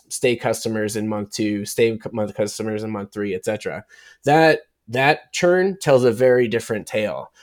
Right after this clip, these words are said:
uh, and one that is, has a much faster feedback loop and lets you make design decisions,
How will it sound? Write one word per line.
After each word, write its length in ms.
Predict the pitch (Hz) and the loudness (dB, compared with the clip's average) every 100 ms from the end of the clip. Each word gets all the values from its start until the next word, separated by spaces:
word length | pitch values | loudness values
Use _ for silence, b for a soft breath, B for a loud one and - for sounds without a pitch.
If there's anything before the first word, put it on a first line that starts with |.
| b b | b b
uh, 320 | 107 107 104 - | -6 -4 -4 -4
and 340 | 117 113 104 | -4 -2 0
one 260 | 113 123 120 | 4 4 4
that 360 | 113 107 104 - 120 | 0 -2 -4 -6 -4
is, 400 | 113 107 - - _ | -2 -2 -6 -10 _
has 280 | - 123 117 | -6 -4 -2
a 60 | |
much 400 | 110 120 127 131 | -2 0 0 -4
faster 440 | - 120 110 - 92 | -4 -4 -4 -8 -8
feedback 640 | - 151 139 107 90 - | -8 -6 -6 -4 -6 -6
loop 360 | 101 101 92 _ b b - | -8 -6 -8 _ b b -6
and 200 | 117 113 | -4 0
lets 320 | 120 120 - | 0 0 -2
you 160 | 120 | -2
make 400 | 113 113 117 113 | 0 0 -2 -4
design 420 | - 101 123 180 185 | -10 -8 -2 2 2
decisions, 800 | 120 107 104 107 101 101 - | 0 -2 -4 -4 -6 -6 -8